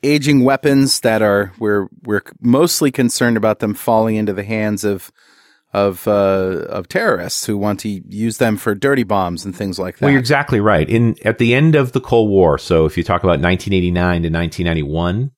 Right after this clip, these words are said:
Speaker 2: in that window, as the Soviet Union collapsed and became the Russian Federation, uh, the U S and other countries rushed to, to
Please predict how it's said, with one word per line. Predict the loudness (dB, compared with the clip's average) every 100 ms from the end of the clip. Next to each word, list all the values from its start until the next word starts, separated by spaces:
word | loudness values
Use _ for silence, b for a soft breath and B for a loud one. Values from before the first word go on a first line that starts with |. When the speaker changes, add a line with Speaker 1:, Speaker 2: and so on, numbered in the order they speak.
| -6
Speaker 2:
in | -2 0
that | 0 -2
window, | 0 2 4 2 0 -6 b b -4
as | -4
the | -2
Soviet | 0 2 2
Union | 0 0 -2
collapsed | 0 2 2 -2
and | -6
became | -4 -2
the | -2
Russian | -2 -4 -6
Federation, | -4 -2 0 0 -2 -8 -10 b b b b -4
uh, | 0 2 0 -4 _ -14 -14 -14 _ _ _ _ _ _ -6
the | 0
U | 4 6
S | 4 4
and | 2
other | 2 2
countries | 0 -2 -2 0 0 0
rushed | 0 0 -4
to, | 0 2 2
to | 0 -4 0 -2